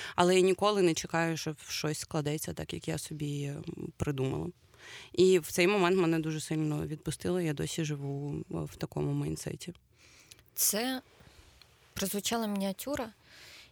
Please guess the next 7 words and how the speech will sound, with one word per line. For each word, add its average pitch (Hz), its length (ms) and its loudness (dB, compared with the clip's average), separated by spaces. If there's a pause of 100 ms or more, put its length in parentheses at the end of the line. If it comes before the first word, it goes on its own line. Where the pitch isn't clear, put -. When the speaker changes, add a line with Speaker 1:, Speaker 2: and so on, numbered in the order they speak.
(140)
Speaker 2:
як 208 420 -6
виглядає 185 640 -4
людина, 220 340 -4
яку 202 420 -6
виростили 175 680 -6
Кіркегори. 160 760 -6
Speaker 1:
<laughs> - 60 -20